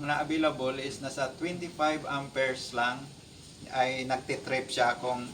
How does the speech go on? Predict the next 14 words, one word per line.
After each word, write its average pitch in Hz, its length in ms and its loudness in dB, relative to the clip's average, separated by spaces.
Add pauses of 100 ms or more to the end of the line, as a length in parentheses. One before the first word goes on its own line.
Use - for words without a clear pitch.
idaan 120 640 -4
ko 107 80 -10
siya 107 160 -6
dyan. 135 300 2 (420)
So 131 240 4
ang 135 400 2
kailangan 175 640 6
niyan 156 400 8
ay 139 160 0
palitan 143 480 4
ko 135 80 0
ng 127 160 -2
sixty 160 800 0 (160)
amperes 147 640 0